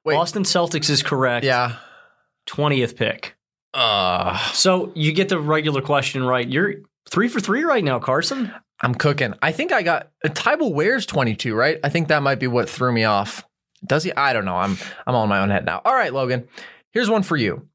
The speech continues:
Speaker 1: Who has the most consecutive fourteen hundred yard receiving seasons in N F L history?
Speaker 2: Mm, this is an interesting one. And two guys are at the top of, well, three guys, actually. So I'm thinking Isaac Bruce,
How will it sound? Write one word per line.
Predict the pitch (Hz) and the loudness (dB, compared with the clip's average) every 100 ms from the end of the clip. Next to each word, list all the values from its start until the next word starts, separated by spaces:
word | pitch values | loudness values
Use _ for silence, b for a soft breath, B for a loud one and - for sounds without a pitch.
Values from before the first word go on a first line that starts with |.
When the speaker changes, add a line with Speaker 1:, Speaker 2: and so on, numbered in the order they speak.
| _ _ b b | _ _ b b
Speaker 1:
Who | - 294 | -2 0
has | 330 320 208 | 2 2 2
the | 202 | 2
most | 175 202 233 - | 2 2 0 -2
consecutive | 214 190 170 160 156 127 113 - - | 0 0 0 0 0 0 0 -4 -12
fourteen | - - 247 269 - 214 | -8 0 0 0 0 2
hundred | 185 185 170 170 135 | 2 2 2 0 0
yard | 135 127 113 | 0 0 -2
receiving | 117 143 120 107 | 0 2 2 2
seasons | 101 95 92 95 - | 2 0 0 -2 0
in | 120 | 0
N | 113 | 2
F | 113 | 2
L | 107 | 0
history? | 104 - - - - B B B B B B B _ - | 0 -4 -6 -8 -12 B B B B B B B _ 0
Speaker 2:
Mm, | 190 147 - - - | 2 2 -2 -6 -2
this | 160 | 0
is | 190 | 2
an | 190 | 2
interesting | 156 156 143 117 | 2 2 2 2
one. | 107 107 | 2 0
And | 117 123 123 127 123 117 | 0 2 2 2 0 0
two | - 226 | -2 0
guys | 226 202 180 160 | 2 2 2 0
are | 147 | -2
at | 127 | -2
the | |
top | 135 139 127 | 0 0 0
of, | 123 143 | -4 -4
well, | 147 | -6
three | 151 - 196 180 | -6 -2 0 2
guys, | 139 113 110 | 0 0 0
actually. | 113 107 120 113 113 | 0 0 0 -2 0
So | - 120 | 2 2
I'm | 117 | 2
thinking | 165 160 143 | 0 0 0
Isaac | 135 180 196 139 | 2 2 0 -2
Bruce, | 139 139 135 131 - | 0 2 2 2 0